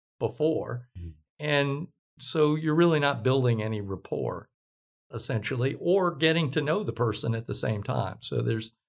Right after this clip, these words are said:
Speaker 1: really a two-factor opportunity there by starting the way that Laura mentioned.
Speaker 2: Yeah. In talking through that, you guys also,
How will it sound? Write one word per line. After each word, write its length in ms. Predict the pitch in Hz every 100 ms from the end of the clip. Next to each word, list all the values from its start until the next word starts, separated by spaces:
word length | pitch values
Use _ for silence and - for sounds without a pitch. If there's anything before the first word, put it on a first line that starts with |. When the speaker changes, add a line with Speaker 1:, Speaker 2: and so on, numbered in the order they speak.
| _
Speaker 1:
really 440 | 147 147 135 120 - -
a 140 | -
two-factor 1080 | - - 170 123 139 123 123 123 113 107 120 -
opportunity 720 | 110 - - 147 127 104 101
there 280 | 98 98 95
by 260 | 95 95
starting 500 | 98 - 104 104 101
the 100 | 95
way 300 | 95 98 98
that 260 | 95 98 -
Laura 320 | 113 107 98
mentioned. 400 | 90 101 - 120 -
Speaker 2:
Yeah. 280 | 104 95 98 _ _ _
In 160 | 185 160
talking 340 | 214 233 233
through 200 | 220 190
that, 360 | 151 151 143 131
you 100 | 185
guys 520 | 220 156 139 120 - _
also, 840 | - 165 175 - 131 123 123 120 120